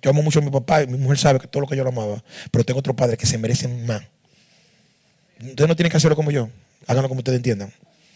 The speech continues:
Yo me recuerdo que mi papá me enseñaba algo. No, mi papá no. Eh,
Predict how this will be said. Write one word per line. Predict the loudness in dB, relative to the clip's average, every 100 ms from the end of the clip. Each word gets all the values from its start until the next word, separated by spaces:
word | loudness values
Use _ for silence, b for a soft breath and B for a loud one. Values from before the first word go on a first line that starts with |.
| B B B B B B B B B 0
Yo | 2
me |
recuerdo | 2 4 2
que | 4
mi | 2
papá | 2
me | 2
enseñaba | 2 2 2 2 0
algo. | -2 -6 -10 B B _ _ _ _ _ _ -20 -18 -16 -14 -14 -16 -20 _ -20 B B
No, | -2
mi |
papá | 0 4 4
no. | 4 0 B 0
Eh, | 4 4